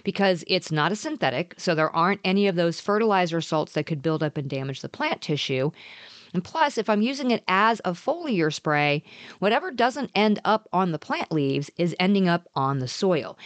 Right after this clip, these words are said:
So I'm not just feeding the plant, I'm feeding the soil at the same time. Now, one thing a lot of people have problems with in the garden is blossom end rot, and this is due to a lack of calcium in the fruit as it develops. Now, calcium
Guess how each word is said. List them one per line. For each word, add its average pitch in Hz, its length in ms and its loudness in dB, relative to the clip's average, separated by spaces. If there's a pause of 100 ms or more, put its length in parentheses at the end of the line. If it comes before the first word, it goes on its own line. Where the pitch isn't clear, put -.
(180)
So 202 300 4
I'm 190 180 2
not 269 240 2
just 240 260 -4
feeding 226 460 2
the 156 120 0
plant, 214 680 -4
I'm 185 180 2
feeding 190 320 0
the 170 100 0
soil 262 540 0
at 170 160 -2
the 165 80 -2
same 147 360 -4
time. 262 440 -2 (960)
Now, 214 160 4
one 262 260 2
thing 320 280 0
a - 160 2
lot 196 400 4
of 240 60 -6
people 196 260 -4
have 175 180 -2
problems 233 640 0
with 175 240 0
in 156 80 0
the 156 80 0
garden 147 380 0
is 147 240 -2
blossom 165 580 2
end 135 260 -2
rot, - 300 -2
and 135 100 -4
this 160 160 -2
is 220 120 -2
due 170 180 0
to 180 160 -2
a 180 80 2
lack 143 300 0
of 151 100 -6
calcium 156 720 -4
in 165 220 2
the 185 80 2
fruit 151 420 -2
as 127 220 -2
it 127 80 -8
develops. 143 500 -2 (380)
Now, 165 100 0
calcium 202 720 0